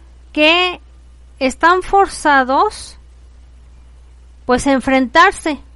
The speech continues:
con los que no están vivos. El elenco incluye nombres como Lee Yeon-mi, que también estuvo acá en El Juego del Calamar, Park Ji-ho,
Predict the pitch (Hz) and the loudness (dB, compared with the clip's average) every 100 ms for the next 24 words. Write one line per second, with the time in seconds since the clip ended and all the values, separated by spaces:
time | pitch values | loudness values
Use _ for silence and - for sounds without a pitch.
0 | - - - - 220 214 214 208 196 180 | -20 -20 -14 -6 -4 -4 -4 -6 -10 -12
1 | - 269 220 320 339 320 247 - - - | -12 -10 -4 -2 0 0 -2 -8 -14 -20
2 | - - - - - - - - - - | -20 -20 -20 -20 -20 -20 -20 -20 -20 -20
3 | - - - 285 311 339 349 349 359 370 | -20 -20 -2 4 6 6 4 2 0 -2
4 | 392 - - - - - - - - 269 | -6 -10 -20 -20 -20 -20 -20 -18 -4 2
5 | 349 427 403 381 285 294 269 233 311 359 | 2 4 4 2 0 -2 -2 -2 -4 -8
6 | - - - - - - - - - - | -20 -20 -20 -20 -20 -20 -20 -20 -20 -20
7 | - - - - - - - - 254 320 | -20 -20 -20 -20 -20 -20 -20 -10 0 4
8 | 392 392 285 294 294 - 247 240 240 233 | 4 4 2 0 -2 -4 -4 -2 0 0
9 | 240 262 302 285 302 285 269 277 370 480 | 0 -2 -4 -2 -2 0 0 -2 -4 -8
10 | - - - - 208 220 226 233 240 - | -16 -20 -16 -12 -8 -6 -4 -6 -6 -6
11 | 233 226 226 220 202 202 - 220 226 226 | -4 -2 -4 -4 -8 -10 -6 -4 -4 -6
12 | 208 202 196 202 233 247 214 226 202 196 | -10 -10 -8 -4 -2 -2 -2 -2 -4 -2
13 | 220 311 427 - - - - - - - | 0 0 -2 -12 -20 -20 -20 -20 -20 0
14 | 269 285 277 269 - 269 | 4 4 0 -6 0 4